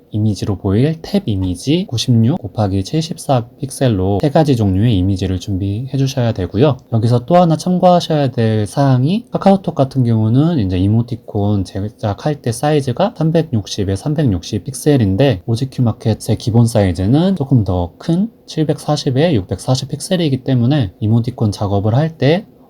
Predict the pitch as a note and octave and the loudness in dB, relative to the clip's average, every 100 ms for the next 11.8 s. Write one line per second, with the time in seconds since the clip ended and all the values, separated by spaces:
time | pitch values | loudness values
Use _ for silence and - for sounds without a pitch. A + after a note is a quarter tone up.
0 | - F#2+ G2+ A#2 A#2 G2+ F2+ F2 F2+ D#3+ | -2 2 4 2 2 0 0 -2 0 -2
1 | A3+ - D#3+ C#3+ C3 F#3 F#3 F#3+ E3+ C#3 | -2 -2 2 2 0 0 2 2 2 0
2 | A2 G2 F#2 E2+ - C3 B2 G#2 - F2+ | -2 -2 -2 -4 -2 -2 -2 -2 -4 -2
3 | F2 F#2 F#2+ - E3 - - F#3+ A3 - | -2 -2 -4 -4 -6 -8 -2 -2 0 -2
4 | G2+ G2 G2 F2 F2 F2 F3 G#3 G3 C3 | -2 0 -2 -2 -4 -4 0 4 4 2
5 | G2 F2+ G2 F#2+ G2 F2+ F2+ F#2+ E2+ - | 0 -4 -4 -4 -4 0 0 0 -2 -2
6 | G2 F#2 G2 C#3 C3+ F2+ - G#2 D3 G2 | -2 0 0 -2 -2 -4 -4 -2 -2 -2
7 | - F#2+ F#2+ B2+ G#2+ G2+ F#2 F2+ D3+ D#3+ | -8 -4 0 2 2 0 0 0 0 0
8 | G#2 G2+ G2+ F2+ - G#2 G#2+ C#3 D3+ D#3 | -2 0 2 0 -2 0 2 2 2 0
9 | G#2+ A#2 G2 E2+ - C#3+ D3 B2+ G#2+ G#2+ | 2 2 0 -4 -4 0 0 2 0 0
10 | C#3 C#3+ C3 A#2 - D#3 C#3 F2+ F2+ - | 0 2 2 0 -4 0 2 2 0 -2
11 | F#2 F2+ F2+ G#2+ C3+ C3 D#3+ B3 | -2 -2 0 0 0 0 2 0